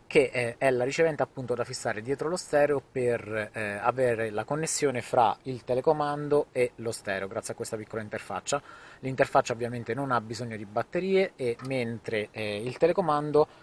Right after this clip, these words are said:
eh, si alimenta tramite batteria a tampone, quindi è una batteria di quelle rotonde piatte. Una è già all'interno del telecomando e ce n'è una di riserva, almeno nel mio caso c'era, all'interno di questo sacchettino, quindi abbiamo due batterie.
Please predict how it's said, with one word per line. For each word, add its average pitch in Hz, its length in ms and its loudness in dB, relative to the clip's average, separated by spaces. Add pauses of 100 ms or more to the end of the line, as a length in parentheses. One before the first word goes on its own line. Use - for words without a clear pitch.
(240)
eh, 120 120 -2
si - 120 4
alimenta 135 420 2
tramite 135 340 0
batteria 123 400 4
a 113 100 2
tampone, 107 460 -4
quindi 113 200 -8
è 110 40 -4
una 107 80 -2
batteria 117 460 0
di 117 100 -2
quelle 117 480 0
rotonde 120 460 -2
piatte. 131 600 4
Una 156 380 2
è 123 140 -2
già 123 160 4
all'interno 117 380 0
del 107 80 -8
telecomando 156 480 0
e 110 40 0
ce - 160 -8
n'è 113 120 -2
una 127 220 -6
di 127 120 -4
riserva, 127 560 4
almeno 110 300 -8
nel 107 100 -6
mio 107 100 -10
caso 110 220 -6
c'era, 117 340 -6 (380)
all'interno 131 440 0
di 117 80 -6
questo 110 280 -6
sacchettino, 98 480 -8
quindi 110 260 -8
abbiamo 104 260 -4
due 113 160 0
batterie. 98 580 -6